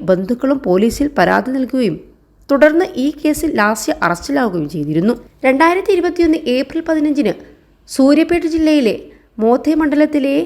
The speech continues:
മേഖലപതി താണ്ടയിലെ വീട്ടിലെ കിടപ്പുമുറിയിൽ പ്രത്യേക പൂജ നടത്തുന്നതിനിടെ ഭാര്യ തന്റെയും മകളുടെയും മേൽ കുങ്കുമവും മഞ്ഞളും പുരട്ടുകയായിരുന്നു. പൂജയ്ക്കിടെ തന്റെ ഭാര്യ മകളുടെ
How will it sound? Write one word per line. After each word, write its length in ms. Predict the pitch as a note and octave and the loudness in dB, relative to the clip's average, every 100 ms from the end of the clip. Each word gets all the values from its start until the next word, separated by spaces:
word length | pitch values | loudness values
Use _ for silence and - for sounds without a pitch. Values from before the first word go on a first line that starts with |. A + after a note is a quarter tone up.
| - - - A3 | -6 -20 -6 2
മേഖലപതി 680 | A#3+ C#4+ D#4+ F4 E4 C4 C#4+ F4+ - | 4 4 0 0 0 0 0 -2 -2
താണ്ടയിലെ 460 | B3+ A#3 A#3+ F#3+ D#3+ - | -2 0 0 0 0 -2
വീട്ടിലെ 440 | D#3 F3 - G#3+ B3+ D4 - | -2 -2 -4 -4 -2 -4 -2
കിടപ്പുമുറിയിൽ 580 | F3 E3+ A#3 B3+ C4+ C4+ | -2 0 -2 0 0 -2
പ്രത്യേക 360 | E3+ - A#3+ C#4+ D4 | -4 2 2 2 -2
പൂജ 220 | A#3+ A#3+ | -4 -2
നടത്തുന്നതിനിടെ 680 | C4+ B3+ - C4+ B3 A3+ B3+ D4+ - | -2 -4 -4 -6 -4 0 0 -2 0
ഭാര്യ 400 | A#3+ A#3+ C#4 E4+ - | 4 4 2 -2 -2
തന്റെയും 400 | C4 B3 D#4 E4 | -2 0 0 2
മകളുടെയും 580 | C#4+ B3+ C#4 D4 D4+ D#4 | 0 0 0 2 2 2
മേൽ 240 | C#4+ C#4+ - - | 0 0 -4 -6
കുങ്കുമവും 500 | A3 A3+ C4+ C#4+ C#4 - G#3 | -6 -2 0 0 -2 -6 -4
മഞ്ഞളും 360 | G#3 A#3 C4+ C#4+ | 0 2 0 0
പുരട്ടുകയായിരുന്നു. 720 | D#3+ D#3+ G#3 F3+ D#3 D#3 A3 - - _ - | -4 -2 -2 0 0 0 0 -2 -10 _ -6
പൂജയ്ക്കിടെ 520 | E3+ F#3 B3 C4 C4 C4+ - - F#3+ | -2 0 0 2 2 2 -8 -10 -4
തന്റെ 160 | G3 | 0
ഭാര്യ 380 | C4 B3 A#3 B3+ C#4 - - F#3 | 2 4 2 0 -2 -8 -8 -4
മകളുടെ 380 | F3+ A#3+ B3+ | -2 0 0